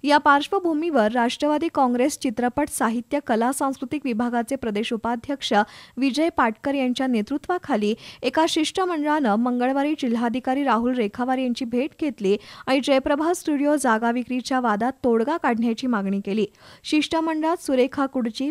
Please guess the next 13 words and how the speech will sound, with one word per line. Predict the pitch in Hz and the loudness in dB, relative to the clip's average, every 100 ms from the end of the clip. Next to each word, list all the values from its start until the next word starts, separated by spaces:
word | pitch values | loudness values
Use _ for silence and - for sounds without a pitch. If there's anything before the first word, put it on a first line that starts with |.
| 285 | 0
बाबासाहेब | 214 214 220 240 233 | 2 2 0 -4 -2
पाटील, | 226 214 254 311 | -2 -2 -2 -4
सुधीर | - 233 233 226 | -2 0 0 0
निकम, | 214 208 247 339 - - | 0 0 -2 -2 -12 -8
मिलिंद | 254 277 302 302 | -2 0 0 2
अष्टेकर, | 277 233 - 254 240 262 294 | 2 2 -2 -4 0 -2 0
उमेश | 220 220 233 240 | 0 2 0 0
बोडके, | 226 208 247 277 | 0 0 -2 0
निकिता | 233 220 269 302 | 0 -2 -4 -2
मोघे | 294 226 220 240 | 0 0 0 0
यांचा | 214 214 | 0 -2
समावेश | 247 226 202 196 190 - | -4 -2 0 -2 -4 -6
होता. | 202 208 | -2 0